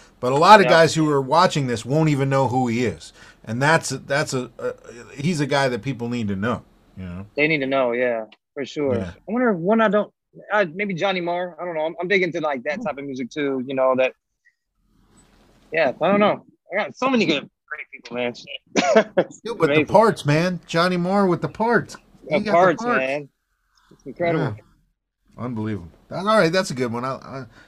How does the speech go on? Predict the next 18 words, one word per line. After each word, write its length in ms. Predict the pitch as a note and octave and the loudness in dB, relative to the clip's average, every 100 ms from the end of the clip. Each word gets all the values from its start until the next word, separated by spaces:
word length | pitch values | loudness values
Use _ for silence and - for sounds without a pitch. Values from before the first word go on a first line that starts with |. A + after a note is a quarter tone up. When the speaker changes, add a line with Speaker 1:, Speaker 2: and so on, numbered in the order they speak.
| _ - | _ -14
Speaker 1:
Jeff 200 | B2+ B2 | -12 -10
Lee 100 | G#2+ | -6
Johnson. 460 | A#2 A2+ G#2+ F#2 - - _ | -6 -6 -8 -12 -14 -20 _
People 240 | D#3+ E3+ F3 | -2 0 2
need 140 | E3+ | 2
to 60 | D3+ | 4
look 180 | D#3 D#3 | 2 4
him 120 | D#3 | 4
up 180 | C#3+ G#2+ | 4 2
if 140 | G#2 | -6
you 60 | C3+ | -2
don't 180 | C#3 C3+ | -2 0
know. 240 | B2+ F#2+ - - - | -2 -4 -10 -20 -20
<laughs> 340 | _ - C#3+ - | _ -10 -10 -8
Speaker 2:
Please. 400 | C#3 D3 A#2 - _ _ _ _ _ | -8 -6 -8 -16 _ _ _ _ _
Please. 280 | C3+ C#3+ A#2+ | -6 -6 0
Speaker 1:
All 100 | D#3 | 4
right. 220 | D#3 - | 4 2